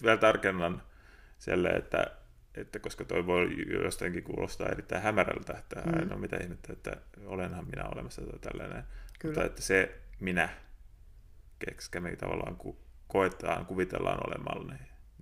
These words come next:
Speaker 1: niin
Speaker 2: Mm.
Speaker 1: se ei ole välttämättä se, mikä on tavallaan niin sanotusti oikeasti olemassa.
Speaker 2: Jep. Siis päästään siihen kysymykseen, että, että käytännössä niinku ego on illuusio, mikä taas on sit hyvin uskonnollinen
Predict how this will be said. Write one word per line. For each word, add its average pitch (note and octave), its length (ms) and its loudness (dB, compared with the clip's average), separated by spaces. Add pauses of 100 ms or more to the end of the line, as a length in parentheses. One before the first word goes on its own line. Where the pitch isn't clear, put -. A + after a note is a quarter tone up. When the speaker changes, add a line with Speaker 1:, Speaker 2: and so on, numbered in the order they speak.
Speaker 1:
niin - 160 -4
Speaker 2:
Mm. E3 80 2
Speaker 1:
se E3 160 4
ei F2+ 80 2
ole F2 220 0 (200)
välttämättä - 480 -4
se, - 260 -2 (220)
mikä - 240 -8
on - 120 -8
tavallaan - 440 -8 (280)
niin - 140 -14
sanotusti - 380 -14
oikeasti - 400 -8
olemassa. - 360 -12 (1000)
Speaker 2:
Jep. E3+ 260 4 (800)
Siis E3+ 200 0
päästään E3 420 6
siihen D#3+ 260 4
kysymykseen, D#3 640 0
että, D3 160 -2 (540)
että - 160 0 (240)
käytännössä D#3 560 4
niinku D3 440 -2 (1700)
ego F3 280 8
on D3+ 120 4
illuusio, D3 580 0
mikä D3+ 240 0
taas D#3 260 2
on D3+ 60 -2
sit - 120 -6
hyvin E3 200 4
uskonnollinen C#3+ 840 0